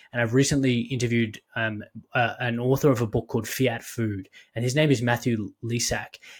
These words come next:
And essentially, th-, there's a couple of key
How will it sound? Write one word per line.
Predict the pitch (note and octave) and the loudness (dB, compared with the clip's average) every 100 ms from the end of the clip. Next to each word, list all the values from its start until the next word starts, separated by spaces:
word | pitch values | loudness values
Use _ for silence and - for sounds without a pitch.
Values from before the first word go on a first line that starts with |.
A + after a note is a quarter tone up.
| - - | -12 -2
And | B2+ B2 A#2 - _ _ | 0 0 -2 -8 _ _
essentially, | D3+ - E3 E3 D#3+ D3 A#2+ A2+ - _ _ - | -2 2 2 4 6 6 4 0 -10 _ _ -6
th-, | C3+ - C#3 | -4 -2 2
there's | D3 D3+ | 4 4
a | |
couple | - E3+ G3+ | 2 4 6
of | D#3+ - | 4 2
key | - D#3+ E3 C#3+ - | 2 6 6 4 0